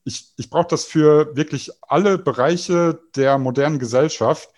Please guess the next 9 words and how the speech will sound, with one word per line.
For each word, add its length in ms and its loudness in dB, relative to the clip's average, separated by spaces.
um 380 -2
die 80 -6
Gesellschaft 400 -4
zu 100 -10
dekarbonisieren. 920 -2
Und 80 -6
ich 100 -6
sag 120 0
mal, 260 -2